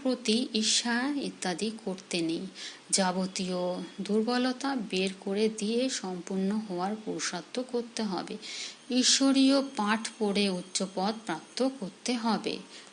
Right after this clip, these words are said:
দুই, শরীর সহ সব কিছুর সন্ন্যাস করতে হবে।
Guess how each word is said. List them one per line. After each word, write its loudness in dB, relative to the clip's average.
দুই, 4
শরীর 2
সহ 0
সব 0
কিছুর -6
সন্ন্যাস 0
করতে -12
হবে। -6